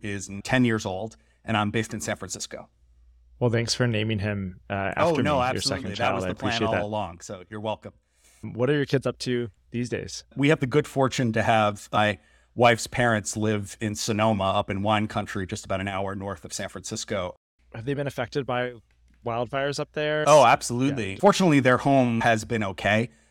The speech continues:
Speaker 1: but they've actually had to evacuate a, a number of times. Uh, my in-laws, actually, they leave for the months of September and October and try to go somewhere else in, in the country. Uh,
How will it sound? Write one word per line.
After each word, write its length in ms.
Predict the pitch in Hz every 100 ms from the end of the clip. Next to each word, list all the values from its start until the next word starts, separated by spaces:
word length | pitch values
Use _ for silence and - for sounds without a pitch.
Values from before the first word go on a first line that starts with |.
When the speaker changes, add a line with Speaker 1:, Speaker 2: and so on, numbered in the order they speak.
| _
Speaker 1:
but 120 | - 113
they've 160 | 117
actually 280 | 131 131 120
had 100 | 120
to 120 | 113
evacuate 720 | 95 107 113 - 95 90 90 -
a, 120 | 98
a 80 | 107
number 260 | 104 104 95
of 80 | 87
times. 560 | 110 95 90 87 - -
Uh, 100 | 92
my 140 | 104
in-laws, 340 | 127 131 107 110
actually, 320 | 98 117 98
they 240 | - 104
leave 640 | 95 107 135 139 104 - - -
for 140 | 120 120
the 60 |
months 240 | 110 120 117
of 100 | 110
September 380 | 113 117 104 104
and 100 | 92
October 380 | 90 107 98
and 100 | 92
try 140 | 90 98
to 80 | 85
go 140 | 101
somewhere 360 | - 104 90 104
else 340 | 101 - -
in, 160 | 101 90 -
in 100 | 95
the 80 |
country. 500 | - 110 107 98 85 - _ _ _
Uh, 140 | 104